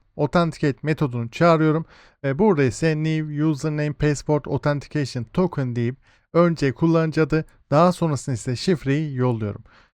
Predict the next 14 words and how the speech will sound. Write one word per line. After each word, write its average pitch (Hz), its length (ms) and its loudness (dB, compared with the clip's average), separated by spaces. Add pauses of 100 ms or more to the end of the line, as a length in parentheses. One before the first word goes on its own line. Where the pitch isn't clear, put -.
(160)
Bu 202 180 4
işlemleri 185 420 0
yaptıktan 147 540 0
sonra 127 320 -2
dostlar 139 380 0
geriye 147 380 0
bir 135 100 -4
authentication 131 960 -4
dönüyor. 147 400 -2 (400)
Authentication 170 960 0 (160)
nokta 151 360 0
get 151 300 -2
principal 143 680 -2 (180)
diyerek 135 440 0